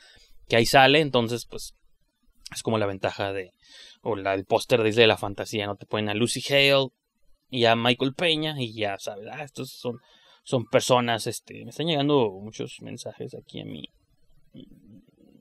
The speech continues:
a mi teléfono. Ok, ya lo apagué. En sexto lugar, Scooby-Doo, que ya l-, cada que tengo oportunidad lo digo, horrible adaptación, no la vean, vean mejor las caricaturas, incluso las movies escritas por James Gunn, capaz que están mejor.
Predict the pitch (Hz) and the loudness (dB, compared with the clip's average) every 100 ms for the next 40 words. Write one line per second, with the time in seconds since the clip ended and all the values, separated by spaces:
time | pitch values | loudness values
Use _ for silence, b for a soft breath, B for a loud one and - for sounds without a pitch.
0 | _ _ - 120 113 - - - 120 113 | _ _ -16 -14 -14 -16 -20 -10 -8 -8
1 | 127 - - - 110 - 123 - B B | -8 -10 -12 -12 -10 -6 -6 -6 B B
2 | B B B B B B _ _ - - | B B B B B B _ _ 6 10
3 | 208 214 208 185 220 - 247 202 220 247 | 12 12 10 10 6 8 8 10 12 12
4 | 233 190 - 240 214 214 269 285 247 B | 10 8 4 6 8 10 12 12 10 B
5 | B B - - 165 160 180 180 185 165 | B B -20 -2 4 8 10 10 8 6
6 | 185 190 185 170 175 170 151 151 160 175 | 8 8 8 4 4 4 4 4 6 6
7 | 196 196 196 170 165 170 175 165 156 147 | 8 10 8 8 6 8 10 8 6 2
8 | - 185 190 170 165 165 165 170 180 185 | 4 6 6 2 2 2 4 4 2 4
9 | 160 156 143 151 151 131 123 110 151 160 | 4 4 2 0 2 0 0 0 2 2
10 | 160 131 117 131 143 127 113 123 123 123 | 2 0 0 0 2 2 4 2 0 -2
11 | 120 - 123 117 - 113 113 110 110 120 | -8 -6 -4 -4 -6 -6 -4 -4 -2 -4
12 | 123 110 113 110 113 117 110 113 196 226 | -4 -4 -4 -6 -6 -8 -8 0 4 4